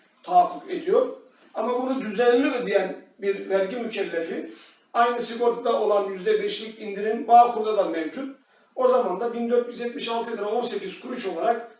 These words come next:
her ay düzenli devlete ödeyebilir. Burada artı bir şey var. Eğer bir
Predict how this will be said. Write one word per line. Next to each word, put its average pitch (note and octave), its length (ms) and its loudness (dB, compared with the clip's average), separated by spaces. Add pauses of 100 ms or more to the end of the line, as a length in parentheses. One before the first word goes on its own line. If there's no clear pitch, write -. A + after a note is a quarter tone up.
(120)
her B3 400 0
ay A#3 200 -4
düzenli A3 500 -2
devlete F#3+ 360 -2
ödeyebilir. A3 580 -2 (540)
Burada B3 220 -2
artı B3 380 0
bir A3+ 40 -8
şey F3 260 0
var. - 240 -4 (480)
Eğer A3 360 2
bir A#3+ 180 -6